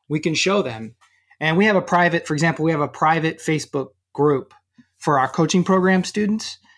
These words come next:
And what usually happens, Bobby, is someone will go on there and just ask a question. "Hey, you know,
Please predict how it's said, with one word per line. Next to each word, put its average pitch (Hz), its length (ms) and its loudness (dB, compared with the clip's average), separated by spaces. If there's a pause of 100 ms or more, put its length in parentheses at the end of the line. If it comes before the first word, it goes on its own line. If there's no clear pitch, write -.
(600)
And 151 300 0
what 170 240 0
usually 175 340 2
happens, 160 440 2
Bobby, 139 420 2
is 135 260 -2
someone 175 260 2
will 147 160 2
go 151 220 -2
on 156 200 4
there 143 140 2
and 131 80 0
just 131 160 -4
ask 139 260 0
a 131 60 -6
question. 135 480 -2
"Hey, 135 540 -2
you 147 80 -2
know, 135 320 -2